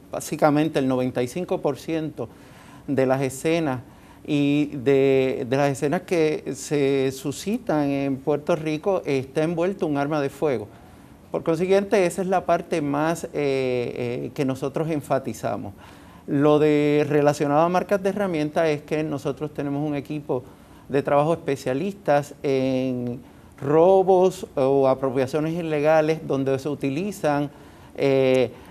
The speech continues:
eh, martillos, se utilizan, eh, eh, herramientas para poder, eh, entrar a alguna propiedad, y esas marcas que dejan esas herramientas, nosotros, pues, a través de un microscopio de comparación,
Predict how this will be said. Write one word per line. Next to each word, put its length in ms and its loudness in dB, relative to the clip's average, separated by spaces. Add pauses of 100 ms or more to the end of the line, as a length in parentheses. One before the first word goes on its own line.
(120)
eh, 580 2
martillos, 920 0
se 140 -6
utilizan, 720 -2
eh, 760 -4
eh, 380 -8
herramientas 1000 0 (440)
para 540 8
poder, 460 2
eh, 320 2
entrar 580 4
a 60 6
alguna 340 0
propiedad, 540 0 (180)
y 220 0
esas 340 -2
marcas 440 -2
que 180 -2
dejan 340 0
esas 240 -2
herramientas, 600 -2 (340)
nosotros, 580 -2 (120)
pues, 440 0
a 180 2
través 300 2
de 60 -2
un 80 -2
microscopio 560 -2
de 80 -2
comparación, 680 -4